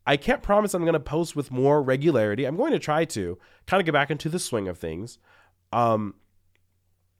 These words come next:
you know, I think that a lot of things in my personal side of my life are going to be settled pretty quickly. And I will think that that will take, that will make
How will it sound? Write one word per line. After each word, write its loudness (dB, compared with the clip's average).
you 0
know, 6
I 0
think -4
that 0
a -2
lot 2
of -12
things -6
in -4
my -6
personal -6
side -4
of -6
my -2
life -4
are -8
going -4
to -14
be -8
settled -6
pretty -8
quickly. -10
And 0
I 4
will 0
think -2
that -4
that 4
will -2
take, -6
that 4
will 2
make 0